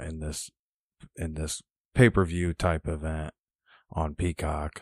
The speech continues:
uh, that they had live streaming. But it was good. Um,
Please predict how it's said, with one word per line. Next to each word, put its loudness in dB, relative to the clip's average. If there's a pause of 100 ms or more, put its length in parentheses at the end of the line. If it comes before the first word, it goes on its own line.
(120)
uh, -6
that -4
they -4
had -4
live -4
streaming. -8 (800)
But 8
it 10
was 6
good. 6
Um, 0